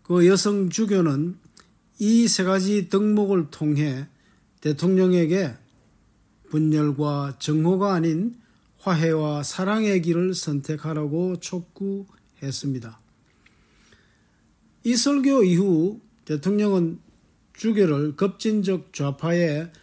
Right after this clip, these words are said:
트럼프 혐오자라고 비난하며 사과를 요구했습니다. 그러나 버드 주교는 자신의 메시지가 온건하며 지도자의 중요한 자질 중 하나인 자비를 강조한 것이라고 밝혔습니다.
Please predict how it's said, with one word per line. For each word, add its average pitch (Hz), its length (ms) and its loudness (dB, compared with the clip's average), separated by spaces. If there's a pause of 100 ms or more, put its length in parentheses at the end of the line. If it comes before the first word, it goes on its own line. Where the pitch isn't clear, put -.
(240)
트럼프 214 500 -2
혐오자라고 175 1200 -2
비난하며 165 1120 -4 (420)
사과를 175 960 -2
요구했습니다. 135 800 -6 (840)
그러나 185 500 0
버드 185 320 2
주교는 175 640 0 (580)
자신의 196 640 0
메시지가 160 720 -2
온건하며 160 920 0 (320)
지도자의 170 720 0
중요한 160 520 -2
자질 170 380 0
중 165 180 -2
하나인 147 480 -4
자비를 185 580 0
강조한 139 580 -6
것이라고 147 580 -6
밝혔습니다. 123 640 -10